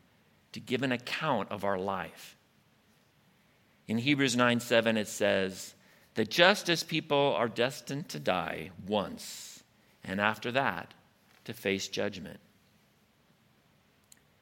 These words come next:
You know, the courtroom is kind of a curious thing. Now, I don't think anybody goes into a courtroom feeling like they're guilty. I mean, we all think that we're innocent. You know, we, we want to justify ourselves. We want to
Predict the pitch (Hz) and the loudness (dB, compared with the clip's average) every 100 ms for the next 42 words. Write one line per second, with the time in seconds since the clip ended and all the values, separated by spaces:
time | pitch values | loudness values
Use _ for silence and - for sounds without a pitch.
0 | _ _ _ _ 143 156 143 - 190 143 | _ _ _ _ 4 6 4 4 4 4
1 | 123 117 135 120 95 - 117 98 76 - | 0 0 2 2 0 -4 -2 -2 -4 -6
2 | 98 71 - _ _ _ _ _ _ - | -6 -6 -14 _ _ _ _ _ _ -20
3 | - _ _ _ 123 202 214 185 160 160 | -20 _ _ _ 6 8 8 6 6 6
4 | 196 185 143 127 123 123 147 160 151 160 | 8 8 10 8 8 8 6 6 0 0
5 | 143 - 143 - 113 104 98 92 - _ | 0 4 6 6 0 0 -2 -8 -14 _
6 | _ _ _ - 175 185 151 139 135 113 | _ _ _ 2 6 8 8 6 6 2
7 | 127 127 - 104 123 160 170 190 240 240 | 6 4 4 4 6 8 10 12 10 8
8 | 220 196 156 175 190 - 113 76 - _ | 6 6 8 6 4 2 -2 -4 -10 _
9 | _ - - - 151 175 185 180 - - | _ -20 -8 4 10 12 10 8 2 -18
10 | - 151 160 233 214 160 175 - 160 127 | -2 2 8 8 10 8 6 4 6 8
11 | 113 104 - 107 92 101 131 156 170 208 | 10 8 6 4 4 2 0 2 6 6